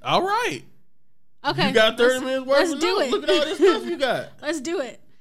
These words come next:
Speaker 2: So, Walk the Line has so much potential, y'all. We thought, we, we thought that would have been a good lead-off single for them, but it's only thirty seconds long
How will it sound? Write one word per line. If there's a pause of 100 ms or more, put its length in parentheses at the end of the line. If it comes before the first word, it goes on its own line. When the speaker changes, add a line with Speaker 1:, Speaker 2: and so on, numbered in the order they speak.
(100)
Speaker 2:
So,
Walk
the
Line
has
so
much
potential,
y'all.
We
thought,
we,
we
thought
that
would
have
been
a
good
lead-off
single
for
them, (300)
but
it's
only
thirty
seconds
long